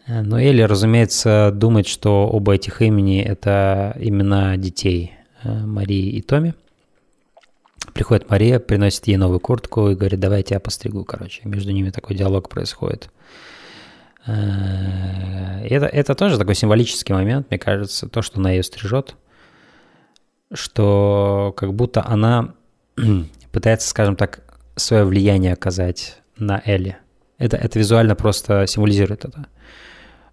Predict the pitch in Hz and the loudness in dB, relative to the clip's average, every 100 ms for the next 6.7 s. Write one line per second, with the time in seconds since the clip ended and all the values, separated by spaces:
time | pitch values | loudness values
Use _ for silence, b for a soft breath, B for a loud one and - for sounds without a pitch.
0 | - 110 98 - 95 92 110 95 92 95 | 2 2 2 0 -2 2 4 4 2 2
1 | 90 - 95 107 139 123 - 107 98 98 | 0 0 0 2 2 2 0 -2 0 2
2 | 101 95 92 92 92 - _ _ _ 110 | 2 0 -2 -4 -8 -14 _ _ _ 0
3 | 104 - - 101 92 104 98 95 117 113 | 0 0 0 0 0 2 2 4 4 4
4 | 107 101 98 117 143 107 101 92 98 104 | 2 2 0 -2 -6 -2 0 0 -4 -8
5 | 110 - _ - - 95 95 113 110 113 | -12 -18 _ -8 -4 -4 -4 -6 -4 -4
6 | 104 95 113 110 113 110 117 | 0 4 4 2 0 0 -2